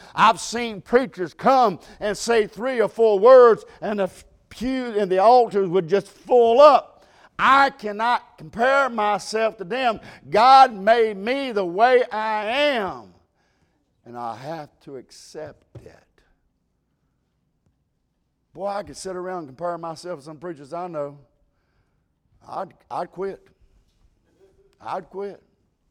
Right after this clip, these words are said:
We have a couple come here. If I'm sitting here and comparing myself to them, I'm gonna quit. It ain't no use for me to go on. I'm gonna quit.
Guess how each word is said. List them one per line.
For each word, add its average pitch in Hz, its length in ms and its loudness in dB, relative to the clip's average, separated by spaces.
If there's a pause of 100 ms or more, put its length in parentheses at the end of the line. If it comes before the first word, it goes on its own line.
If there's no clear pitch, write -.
(640)
We 196 160 0
have 190 220 2
a - 280 -20
couple 202 300 0
come 214 260 -6
here. 208 340 -10 (1080)
If 175 100 -14
I'm 185 80 -10
sitting 185 220 -12
here 214 100 -10
and 190 100 -14
comparing 196 360 -8
myself 208 380 -8
to 170 40 -18
them, 214 220 -16
I'm 165 160 -16
gonna 147 120 -18
quit. 139 380 -20 (1500)
It 117 80 -20
ain't 160 180 -14
no 175 120 -10
use 185 260 -12
for 156 80 -20
me 214 80 -12
to 202 80 -14
go 156 120 -14
on. 156 400 -14 (840)
I'm 151 160 -20
gonna 156 140 -20
quit. 208 320 -20